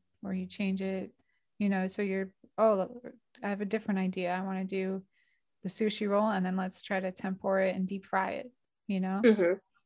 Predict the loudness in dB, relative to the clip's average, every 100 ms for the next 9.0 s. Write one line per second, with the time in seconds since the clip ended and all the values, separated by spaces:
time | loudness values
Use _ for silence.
0 | -2 0 2 -2 -8 -20 _ _ _ _
1 | _ _ _ _ _ _ _ -4 -2 0
2 | -2 -4 -8 -16 _ _ _ _ _ _
3 | _ _ _ 2 2 2 -2 -4 -6 -8
4 | _ _ _ 4 8 8 8 4 4 0
5 | -2 -4 -6 -20 _ _ _ _ _ _
6 | _ _ _ _ _ 2 2 8 10 10
7 | 6 4 0 -2 0 0 2 2 0 -2
8 | -6 -6 -4 -4 -6 -8 -10 -10 -10 -14